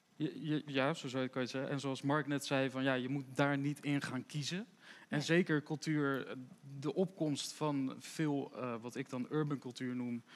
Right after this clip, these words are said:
Speaker 1: het skateboarden, die, die videografie, dat zijn juist allemaal dingen die zijn ontstaan zonder enige steun,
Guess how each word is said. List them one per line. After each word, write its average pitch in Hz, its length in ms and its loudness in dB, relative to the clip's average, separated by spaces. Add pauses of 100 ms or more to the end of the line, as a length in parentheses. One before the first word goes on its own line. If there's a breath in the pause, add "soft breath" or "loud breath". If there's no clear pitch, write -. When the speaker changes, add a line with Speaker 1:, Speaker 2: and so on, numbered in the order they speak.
(160 loud breath)
Speaker 1:
het - 100 -10
skateboarden, 131 680 0
die, 131 220 -4
die 139 140 -8
videografie, 139 760 -2
dat 135 180 -4
zijn 135 160 -2
juist 175 420 2
allemaal 139 320 0
dingen 127 280 0
die 127 100 -4
zijn 127 200 -2
ontstaan 127 480 -4 (260 loud breath)
zonder 156 640 2
enige 233 420 2
steun, 120 560 -2